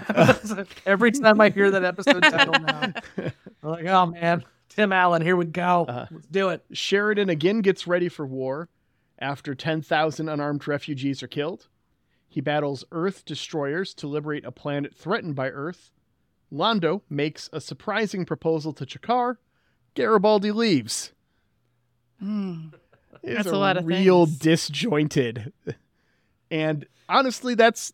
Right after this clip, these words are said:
Speaker 2: the pace of a lot of these episodes coming up. You can tell that they cut a lot of stuff. They crammed a lot of things together. Um,
Speaker 3: Mm-hmm.
Speaker 2: yeah, I've commented in the past, some of my least favorite episodes of the show are the ones where it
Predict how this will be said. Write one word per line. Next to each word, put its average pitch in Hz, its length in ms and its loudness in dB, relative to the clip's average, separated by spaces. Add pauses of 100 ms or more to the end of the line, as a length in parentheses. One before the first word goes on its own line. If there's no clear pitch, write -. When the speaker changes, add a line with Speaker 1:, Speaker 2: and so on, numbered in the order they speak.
(180)
Speaker 2:
the 208 100 -2
pace 220 540 0
of 214 440 -2
a 226 40 -12 (120)
lot 214 220 6
of 214 60 4
these 220 180 2
episodes 160 480 2
coming 143 300 -2
up. 135 140 -4
You 170 80 -6
can 190 160 -2
tell 202 280 8
that 165 280 0
they 143 100 0
cut - 360 2 (380)
a 156 80 -8
lot 156 180 4
of 147 60 0
stuff. 151 340 2
They 143 340 2
crammed 151 400 0
a 147 40 2
lot 147 160 6
of 143 80 0
things 147 240 0
together. 139 540 0 (680)
Um, 120 300 -2
Speaker 3:
Mm-hmm. 170 300 -8 (140)
Speaker 2:
yeah, 160 200 0 (100)
I've 156 120 0
commented 160 480 4
in 147 100 4
the 139 80 4
past, 143 460 2
some 147 280 -4
of 131 140 -6
my 131 420 -2
least 135 420 -6
favorite 151 340 2
episodes 156 440 0
of 151 100 -6
the 156 120 -4
show 147 300 -2
are 139 160 -4
the 135 80 -4
ones 131 360 -4
where 127 220 -2
it 127 180 -6